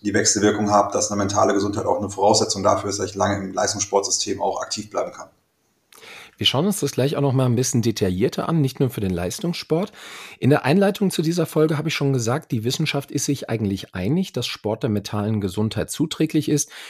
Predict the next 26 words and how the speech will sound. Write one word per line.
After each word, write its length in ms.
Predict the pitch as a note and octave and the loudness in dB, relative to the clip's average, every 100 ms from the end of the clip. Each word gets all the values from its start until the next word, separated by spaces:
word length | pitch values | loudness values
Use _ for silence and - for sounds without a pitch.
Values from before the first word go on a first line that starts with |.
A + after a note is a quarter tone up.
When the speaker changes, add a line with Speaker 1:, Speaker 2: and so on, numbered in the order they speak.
| - - | -18 -6
Speaker 2:
Studien 360 | - D3+ D#3 C#3 | 6 8 8 6
zeigen 280 | C#3 C3+ | 6 6
beispielsweise, 520 | C3 B2 B2 - A#2+ A2+ | 6 4 0 2 2 4
dass 200 | A2+ - | 2 4
auch 360 | A2+ - - | 0 0 -10
bei, 280 | - G#2 G2+ - | 0 0 0 -2
äh, 100 | F#2+ | -4
schon 280 | - A2+ A2 | 0 2 2
eingesetzten 680 | A2+ D3+ F3+ C#3 D3+ - C3 | 4 4 6 6 4 2 -2
psychologischen 680 | - B2 C#3 B2+ B2 A#2 A2+ | -2 0 2 0 -2 0 0
Erkrankungen 600 | G2+ A2+ A#2 B2+ A#2 G#2 | 0 0 2 2 2 2
Bewegung 440 | F2+ A2 B2+ A#2 | 2 2 4 2
das 200 | G2+ - | 2 -2
Krankheitsbild 680 | - A2+ A2+ G2+ - G#2+ G#2+ | -2 -2 0 -2 -2 -2 0
auch 140 | F#2 | -2
lindern 440 | F#2 C3+ F3+ D#3+ D3+ | 2 4 4 2 0
kann, 260 | C#3 C#3 | 0 0
Stichwort 420 | - C#3 - A2 | 0 -2 -2 0
Depressionen 640 | A2 - F2+ - A#2 D3 D3 | 0 0 -4 -2 0 0 0
beispielsweise. 640 | B2+ - C3 C#3 C3+ D#3+ - - - - - | -2 -4 -4 0 2 0 -2 -16 -14 -16 -4
Jetzt 200 | - - | 0 4
aber 120 | G3 | 6
noch 160 | F#3 F3+ | 6 4
mal 180 | F3 D#3+ | 4 4
ganz 240 | E3 F#3+ | 2 2
allgemein, 640 | - D3+ D#3 C#3+ A2+ F#2+ | 2 4 6 6 4 2